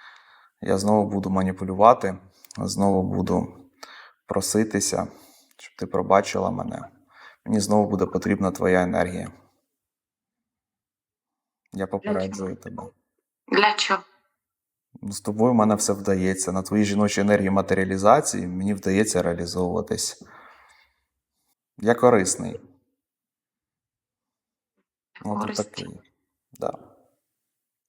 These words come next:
Speaker 1: Ну, от зараз ти відчула його справжнім.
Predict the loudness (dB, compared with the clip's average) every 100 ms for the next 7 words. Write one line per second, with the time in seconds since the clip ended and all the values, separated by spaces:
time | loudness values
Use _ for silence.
0 | -4 -2 6 8 8 4 -2 -4 -4 0
1 | 2 2 0 -4 4 6 6 4 -6 -10
2 | -10